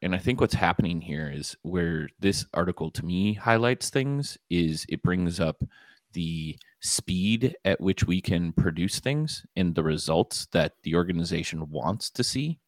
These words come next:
right? Because to them, if you can produce an answer to something,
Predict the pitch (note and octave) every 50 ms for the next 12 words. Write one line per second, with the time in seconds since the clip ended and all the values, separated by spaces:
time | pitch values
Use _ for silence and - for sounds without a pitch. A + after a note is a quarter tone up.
0 | _ - - F#2 G2+ B2+ - - G2 - F#2 E2+ - - - - D#2+ - D#3+ F3+
1 | D3 B2+ A2+ G#2 - - - - - - - - - - A#2 B2+ - E3 C#3+ -
2 | - C3 B2 A#2+ - - - - F2+ F2+ - - A2+ A#2 A2+ - - F2+ D#2+ -
3 | - - D#2 - - C#2 D2 - C#2 D2 F#2+